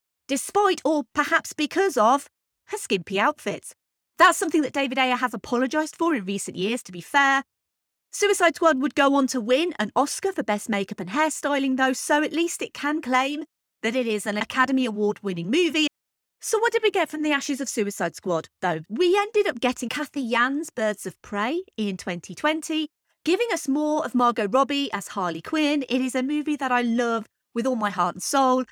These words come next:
I actually covered that in episode seventy of this podcast. There's also been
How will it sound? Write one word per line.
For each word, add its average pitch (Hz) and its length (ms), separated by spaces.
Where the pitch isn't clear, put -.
I - 80
actually - 280
covered 277 260
that 226 160
in 202 80
episode 226 400
seventy 262 720
of 220 100
this - 160
podcast. 247 760
There's 302 160
also 370 440
been 285 440